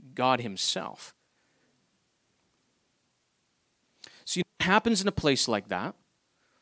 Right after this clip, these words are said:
What happens in a place like that is that when you encounter something in your, in your life, it wages war against your mind. And your mind says, "No,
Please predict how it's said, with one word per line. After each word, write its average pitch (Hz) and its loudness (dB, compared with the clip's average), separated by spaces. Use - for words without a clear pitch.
What 160 0
happens 214 4
in 202 4
a - -2
place 180 4
like 170 4
that 165 4
is 139 2
that 135 4
when 143 0
you 202 2
encounter 175 0
something 127 -2
in 123 -2
your, 107 -4
in 131 -6
your 101 -4
life, 123 2
it 165 0
wages 165 4
war 165 8
against 147 2
your 123 0
mind. 113 -2
And 156 -2
your 160 2
mind 202 4
says, 147 6
"No, 117 -2